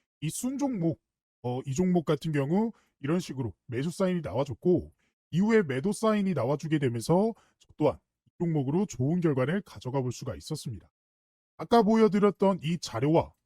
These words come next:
그리고 내가 실제로 사용하고 있는 이 트레이딩 뷰에서 나오는 이 매수, 이 타점이 전부 세력들이 현재 실제로 사용하고 있는 자료와 지표이기 때문에 이 같은 결과를 가져갈 수 있었던 거죠. 그리고 또 다른 코인인 이 멘틀 종목 역시도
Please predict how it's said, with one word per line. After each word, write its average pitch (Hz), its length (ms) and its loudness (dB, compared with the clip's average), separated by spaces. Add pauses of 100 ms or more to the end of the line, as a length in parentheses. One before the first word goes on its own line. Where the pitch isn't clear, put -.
(160)
그리고 160 400 0 (220)
내가 156 160 2
실제로 262 440 2
사용하고 220 580 2
있는 165 320 0 (200)
이 120 100 -14 (160)
트레이딩 269 340 2
뷰에서 170 380 0
나오는 156 400 0 (180)
이 127 120 -8
매수, 113 420 -6 (580)
이 190 120 -2
타점이 156 480 -4 (360)
전부 135 240 -2
세력들이 233 640 0
현재 220 340 0
실제로 277 500 -2
사용하고 220 440 0
있는 160 280 -4
자료와 120 400 -4 (200)
지표이기 160 460 -2
때문에 135 420 -2 (420)
이 170 80 0
같은 269 320 6
결과를 160 400 4
가져갈 120 340 -2
수 - 80 -8
있었던 147 380 -2
거죠. 90 200 -14 (540)
그리고 185 260 4
또 254 140 2
다른 269 320 8
코인인 220 500 4
이 160 80 2
멘틀 135 420 -2
종목 214 400 0
역시도 151 600 0